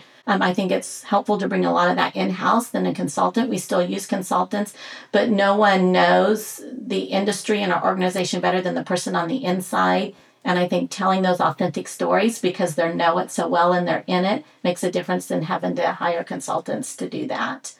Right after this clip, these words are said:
They just don't have that passion and knowledge that someone in-house has. So being able to expand that capacity as well is really key in moving forward and being prepared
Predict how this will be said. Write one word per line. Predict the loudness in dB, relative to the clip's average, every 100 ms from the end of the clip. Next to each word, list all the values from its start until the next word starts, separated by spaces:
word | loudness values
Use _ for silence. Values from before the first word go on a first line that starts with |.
| -20 _ -2
They | 0
just | 0 0
don't | -2 -2
have | -4 -2
that | -2 -2
passion | -6 -6 -4 -4
and | 0 0
knowledge | 0 2 0 0 -2
that | -2 -2 -4 -10
someone | -2 -2 -2
in-house | -4 -4 -6 -10 -10
has. | -12 -10
So | -8 -10 -10 -14 -10
being | -4 0
able | 0 -2 -6
to | -6 -6 -6
expand | -8 -4 -2 -2
that | -6
capacity | -10 -10 -10 -8 -8 -6
as | -8 -6
well | -4 -2 -2
is | -4 -6 -16 -6
really | -6 -2 0 2 2 0
key | 0 0 0 -2 -2
in | 2
moving | 2 2 0
forward | 0 2 4 4
and | 2 0
being | 0 0
prepared | -4 -8 -4 0 0 0 -6